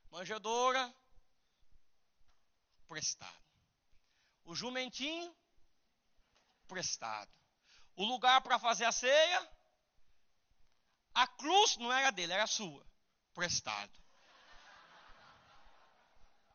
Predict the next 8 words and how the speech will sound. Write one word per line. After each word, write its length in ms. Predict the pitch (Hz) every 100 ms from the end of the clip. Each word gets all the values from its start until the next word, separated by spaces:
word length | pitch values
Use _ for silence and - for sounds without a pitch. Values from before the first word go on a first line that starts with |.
| _ - - _ _ _ _ - _ _ _ _ - - - _ _ _ _ _ _ _ _ _ - -
Era 140 | 117
pra 120 | 147
você 240 | 165 190 -
ter 140 | 247
glorificado, 800 | 254 - 302 175 - 135 147 131
não 120 | 123
é 40 |
não? 220 | 131 220